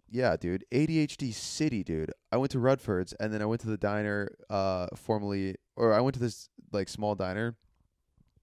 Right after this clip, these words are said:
uh, called Denny's, and, um, we were, we got there at, like, two A M. Dude, nothing sadder than a Denny's in, like, uh, an area where there's only hotels. Like, I remember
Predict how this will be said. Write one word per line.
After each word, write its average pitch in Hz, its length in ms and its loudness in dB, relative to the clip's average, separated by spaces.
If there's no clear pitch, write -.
uh, 85 140 2
called 90 220 0
Denny's, 92 400 -6
and, 101 300 -2
um, 95 460 0
we 101 540 2
were, 98 640 0
we 113 100 4
got 120 180 6
there 127 120 6
at, 113 60 4
like, 101 220 2
two 117 220 4
A 107 120 4
M. 107 420 -2
Dude, 110 280 4
nothing 127 380 2
sadder 131 460 4
than 113 240 2
a 107 80 0
Denny's 110 500 0
in, 101 240 -4
like, 92 280 -4
uh, 90 400 2
an 107 120 0
area 107 400 4
where 92 520 0
there's 101 260 2
only 107 280 0
hotels. 104 680 0
Like, 120 120 2
I 135 40 6
remember 151 440 4